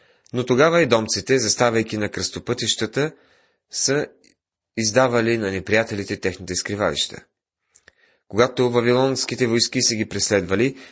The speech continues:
едомците казват: „Да, видяхме една група израелтяни да минава от тук. Ще ги откриете, скрити в онези скали.“ Така те предават братята си. Във всичко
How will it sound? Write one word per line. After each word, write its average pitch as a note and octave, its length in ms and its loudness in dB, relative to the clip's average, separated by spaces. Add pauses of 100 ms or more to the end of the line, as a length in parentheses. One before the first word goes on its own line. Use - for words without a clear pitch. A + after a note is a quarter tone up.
едомците A2+ 540 0
казват: G2+ 640 -2 (800)
„Да, A#2+ 240 0
видяхме G#2 440 -2
една G2+ 180 2
група G2 300 0
израелтяни F#2 500 0
да F2+ 100 0
минава F2+ 300 0
от D2 100 -10
тук. - 300 -18 (760)
Ще - 280 -4
ги G2+ 120 0
откриете, A#2+ 640 0
скрити - 640 -2 (360)
в F#2+ 280 -4 (500)
онези F#2 300 0
скали.“ - 400 -4 (1040)
Така C#3+ 220 0
те D3 160 0
предават G2 460 0
братята G#2 420 -6
си. - 280 -4 (920)
Във E2+ 100 -6
всичко - 480 -2